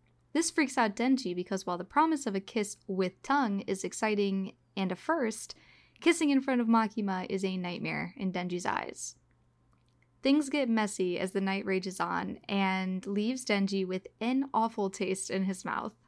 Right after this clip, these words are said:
Okay, that, <laughs> that, that sentence is just too hilarious and on the nose to keep going.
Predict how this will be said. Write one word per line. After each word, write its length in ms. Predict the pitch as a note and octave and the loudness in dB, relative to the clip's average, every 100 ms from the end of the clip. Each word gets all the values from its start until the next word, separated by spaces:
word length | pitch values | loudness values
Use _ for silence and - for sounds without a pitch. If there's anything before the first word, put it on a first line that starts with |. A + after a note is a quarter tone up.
| _ _ _ _ _ _ _ _ _ _ _ _ _ _ - | _ _ _ _ _ _ _ _ _ _ _ _ _ _ 0
Okay, 420 | A#3 A#3 G#3+ - A3+ | 0 2 0 0 4
that, 340 | A#3+ B3+ C4 E4 - - | 6 6 6 4 4 -6
<laughs> 180 | G4 | 4
that, 520 | D4 C#4 C4+ C4+ D4+ - - - A4+ F4 - | 8 8 8 8 8 4 -10 -10 -8 -10 2
that 220 | A#3+ C4 | 4 4
sentence 580 | D#4 C#4+ C#4 C#4+ C4+ C4+ - | 2 2 2 2 2 0 0
is 300 | G#3+ G3+ G#3 | 0 -2 -2
just 260 | A3+ A3 | -4 -2
too 160 | - A#3+ | 2 4
hilarious 560 | A3 G#3+ G3+ G3 G3 G3+ | 2 0 0 0 -2 -2
and 100 | G3 | -2
on 120 | F#3+ | -2
the 60 | |
nose 260 | F#3+ F#3+ - | -2 -4 -6
to 80 | - | -6
keep 180 | F3+ F#3+ | -6 -4
going. 500 | - - - B3 | -6 -6 -6 -8